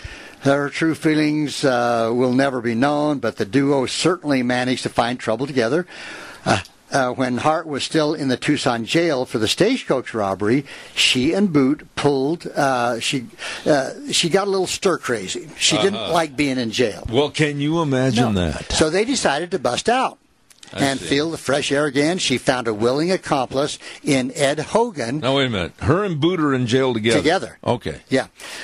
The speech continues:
Speaker 1: Uh, she found an accomplice in the, by a, a guy named Ed Hogan. He was a jail trustee who had been jailed for drunkenness.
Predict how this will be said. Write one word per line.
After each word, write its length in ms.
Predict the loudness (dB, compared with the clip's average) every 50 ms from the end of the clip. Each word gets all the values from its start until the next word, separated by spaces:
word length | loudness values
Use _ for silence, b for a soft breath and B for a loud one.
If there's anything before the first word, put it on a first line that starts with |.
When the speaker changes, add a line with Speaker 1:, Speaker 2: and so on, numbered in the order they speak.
| B B B B
Speaker 1:
Uh, 260 | 2 2 2 2 2 -2
she 160 | -4 -6 -2
found 240 | 0 0 0 0 -4
an 80 | -6
accomplice 420 | -2 -2 -2 -2 -2 -4 -8 -6 -2
in 100 | 0 0
the, 240 | 0 0 -2 -6 -2
by 180 | 0 0 2 2
a, 120 | -2 -4 -8 -10 -6 -6
a 40 | 0
guy 200 | 0 0 0 0
named 260 | 0 -2 -2 -2 -2
Ed 220 | 0 0 0 0 0
Hogan. 500 | 0 2 2 2 2 0 -2 -4 -4 -4
He 160 | -2 0 0
was 160 | 0 2 0
a 60 | -2 -2
jail 400 | 0 2 2 2 2 2 -2 -2
trustee 840 | -4 -2 0 0 0 0 -4 -2 0 2 2 4 4 4 2 2 0 B B B B B B B B 2
who 140 | 4 4
had 140 | 4 2 0
been 380 | 0 0 0 0 -2 -2 -4 -4 -4 -4 -4
jailed 460 | 0 2 2 2 2 2 -2 -2 -6 -4
for 240 | -2 0 0 0
drunkenness. 720 | 0 0 -2 -2 -2 -2 -4 -6 -8 -8 -6 -6 -4 -6